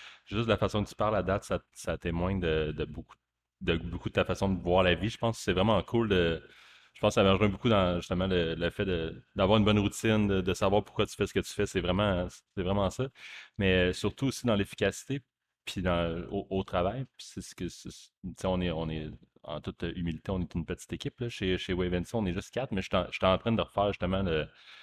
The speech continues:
la, la structure de notre logiciel de, de gestion de tâches parce que je trouvais justement qu'on perdait énormément de temps. Puis ça, ça, ça serait le fun d'avoir une structure avant qu'on devienne une grosse équipe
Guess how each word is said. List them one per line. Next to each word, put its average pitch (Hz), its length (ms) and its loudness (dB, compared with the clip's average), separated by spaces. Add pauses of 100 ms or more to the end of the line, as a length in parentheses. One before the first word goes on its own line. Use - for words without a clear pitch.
(220)
la, 80 160 -2
la 80 180 -2
structure - 440 -4
de 95 100 2
notre 85 220 0
logiciel 87 360 -2
de, 80 260 0
de 85 140 -2
gestion 85 300 -4
de 76 60 -4
tâches 98 240 -6
parce 85 100 -6
que 85 100 -6
je - 80 -10
trouvais 90 280 -2
justement 90 280 -4
qu'on 80 200 -4
perdait 85 340 -4
énormément 90 460 0
de 78 60 -8
temps. 110 200 -6
Puis - 80 -18
ça, 82 140 -6
ça, - 140 -12
ça 82 200 -4
serait 85 160 -6
le 78 60 -8
fun 98 140 -2
d'avoir 85 340 0
une 80 100 -4
structure 95 540 -6
avant 82 260 -2
qu'on 90 160 -4
devienne 82 240 -2
une 82 160 -2
grosse 80 260 -4
équipe 92 280 -8